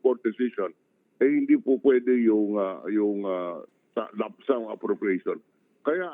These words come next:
nakakasiguro po ako na mayroong itemization yan kung saan, ah, inay-, binito, ah, ang, ang, ang, ah, appropriation to the extent of twenty-six billion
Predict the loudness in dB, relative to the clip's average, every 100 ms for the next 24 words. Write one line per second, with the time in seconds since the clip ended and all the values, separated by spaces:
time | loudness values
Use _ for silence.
0 | -10 -10 -8 -8 -6 -4 0 4 4 4
1 | -2 0 0 0 _ _ _ -6 0 2
2 | 2 0 0 0 0 -4 -4 4 6 6
3 | 4 0 2 0 -4 -10 _ _ _ 4
4 | 4 4 -4 -4 -4 -6 -8 -10 _ -6
5 | -4 -2 -4 -8 -2 0 0 -2 -4 -10
6 | -16 -2 0 4 2 6 4 4 -4 _
7 | _ -10 -6 -4 -4 -6 -8 -8 -8 -8
8 | -8 -8 -10 -6 -6 -4 -4 -4 -2 -4
9 | -6 -10 0 2 6 6 6 2 2 -2
10 | -2 -2 -2 -2 -4 _ _ _ _ _
11 | -4 -4 -6 _ 6 6 4 -2 0 0
12 | 2 0 0 _ _ _ _ 4 6 6
13 | 2 2 0